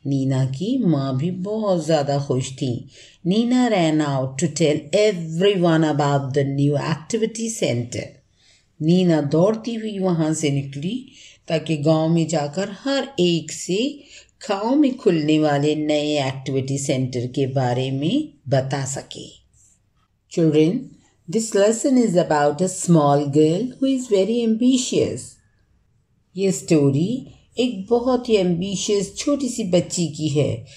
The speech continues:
जिसके दिल में बहुत कुछ करने की चाह है, जो अपनी लाइफ में बहुत बड़े-बड़े काम करना चाहती है।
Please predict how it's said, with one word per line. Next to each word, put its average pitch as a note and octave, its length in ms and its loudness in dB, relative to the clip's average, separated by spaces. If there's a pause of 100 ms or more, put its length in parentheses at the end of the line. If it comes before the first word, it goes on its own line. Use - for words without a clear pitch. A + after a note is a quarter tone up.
(220)
जिसके G3 340 -4
दिल F#3+ 200 -2
में G#3+ 280 0
बहुत B3 840 2
कुछ G#3+ 160 -2
करने F3 420 2
की E3 180 -4
चाह D3 420 -2
है, B2+ 460 -4
जो - 160 -2
अपनी G#3+ 240 -4
लाइफ F#3+ 400 -2
में A3+ 140 -2
बहुत A#3 680 -4
बड़े-बड़े E3+ 500 0
काम C#3+ 400 -2
करना C3+ 360 0
चाहती C3+ 480 -6
है। A#2 440 -4